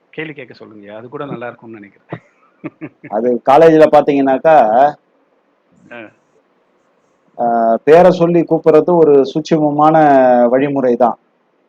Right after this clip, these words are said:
Speaker 2: ஆ, கிளாஸ் எடுக்கும் போது பசங்களை என்ன பண்ணுவோம், நம்ம நம்மளை அப்படியே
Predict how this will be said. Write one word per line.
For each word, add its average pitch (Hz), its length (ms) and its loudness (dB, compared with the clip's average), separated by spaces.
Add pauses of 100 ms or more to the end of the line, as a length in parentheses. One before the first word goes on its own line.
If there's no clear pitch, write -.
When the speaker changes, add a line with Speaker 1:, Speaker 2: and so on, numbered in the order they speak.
(720)
Speaker 2:
ஆ, 120 280 0
கிளாஸ் 170 360 2
எடுக்கும் 170 300 0
போது 170 240 2 (360)
பசங்களை 165 380 2
என்ன 143 200 0
பண்ணுவோம், 139 440 -2
நம்ம 131 140 -4 (1400)
நம்மளை 139 320 2
அப்படியே 185 600 4